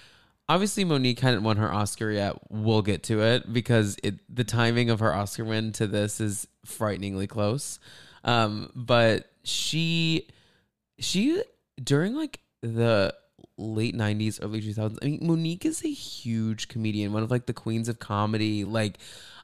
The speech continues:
I don't know how they got her and convinced her to do this. And in the opening of the show, she says,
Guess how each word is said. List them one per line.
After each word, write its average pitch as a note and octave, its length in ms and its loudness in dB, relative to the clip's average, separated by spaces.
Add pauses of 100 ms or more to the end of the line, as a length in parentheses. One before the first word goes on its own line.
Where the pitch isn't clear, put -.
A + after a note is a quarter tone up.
I E3 80 4
don't C#3+ 400 0
know G3 180 4
how A2+ 300 4
they G#2+ 140 2
got G2 300 0
her D2+ 320 -10 (280)
and D#3 180 0
convinced C3 460 2
her A2+ 100 2
to G#2 80 0
do B2 160 -2
this. G#2 220 0 (360)
And C#3+ 140 2
in D#3 80 4
the E3 160 2
opening F3+ 500 4 (100)
of A#2 380 2
the A2 280 2
show, G#2+ 680 0 (320)
she - 360 0
says, A#2+ 680 2